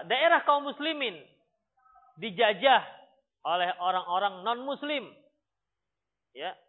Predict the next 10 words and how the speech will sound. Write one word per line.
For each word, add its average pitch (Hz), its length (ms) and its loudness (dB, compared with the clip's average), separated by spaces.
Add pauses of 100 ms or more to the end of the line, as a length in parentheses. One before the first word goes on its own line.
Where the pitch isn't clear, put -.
(320)
dijajah 180 400 -4
oleh 202 240 -4 (160)
orang, 180 160 -6 (320)
orang-orang 180 420 -4
non-, 185 140 -14 (160)
kita 277 180 0
jangan 254 220 0
bicara 240 240 0
masalah 220 320 -4
non-muslim. 208 320 -10